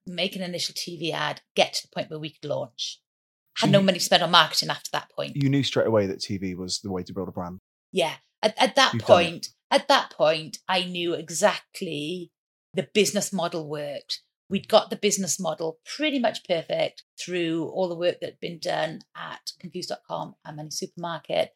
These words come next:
Speaker 1: The business model was nailed down. Things happened and changed during that time as we were building our website and getting ready to launch.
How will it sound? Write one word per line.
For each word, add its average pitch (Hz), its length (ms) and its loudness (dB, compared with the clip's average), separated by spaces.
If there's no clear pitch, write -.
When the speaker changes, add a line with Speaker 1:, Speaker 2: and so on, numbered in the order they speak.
Speaker 1:
The - 100 -6
business 202 420 -2
model 165 540 -4
was 165 160 -8
nailed 156 340 -2
down. - 120 -12
Things 254 520 2
happened 240 600 4
and 214 220 -2
changed 233 800 2
during 220 360 2
that - 180 -4
time 185 520 -4
as 170 280 -6
we 185 600 -8
were 170 640 -2
building 190 260 2
our 165 140 2
website 160 540 0
and 185 140 -12
getting - 440 -6
ready 151 540 -8
to - 200 -12
launch. 156 640 -10